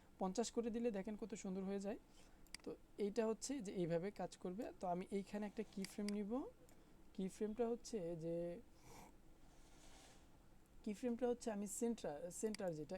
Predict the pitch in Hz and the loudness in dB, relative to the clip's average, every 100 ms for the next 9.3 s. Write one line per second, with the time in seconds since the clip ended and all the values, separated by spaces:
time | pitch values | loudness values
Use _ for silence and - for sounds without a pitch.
0 | - 180 190 196 196 202 185 - 190 190 | 0 0 0 -4 -4 -4 -4 -2 -2 -2
1 | 196 247 - - - - - 185 190 226 | 0 -2 -2 -12 -20 -20 -2 2 4 2
2 | 226 226 254 214 185 185 202 208 196 180 | 2 0 0 0 0 -2 -2 -2 -2 -4
3 | 190 - 208 202 - 202 208 180 175 175 | -6 -4 -2 -2 0 0 0 2 4 4
4 | 185 196 - - - - - - - - | 2 -2 -12 -18 -20 -16 -16 -16 -10 -2
5 | 170 185 - 208 214 220 208 170 185 220 | 2 2 0 -2 -2 0 2 0 0 0
6 | 175 190 180 190 220 214 - 175 147 147 | -2 -2 -4 -6 -8 -8 -6 -6 -4 -6
7 | - 175 190 247 175 - - 185 185 180 | -8 -8 -6 -4 -6 -6 -4 -2 0 0
8 | 180 180 175 156 151 147 147 147 147 139 | 0 0 0 -2 -2 -4 -6 -8 -8 -8
9 | 135 127 | -8 -8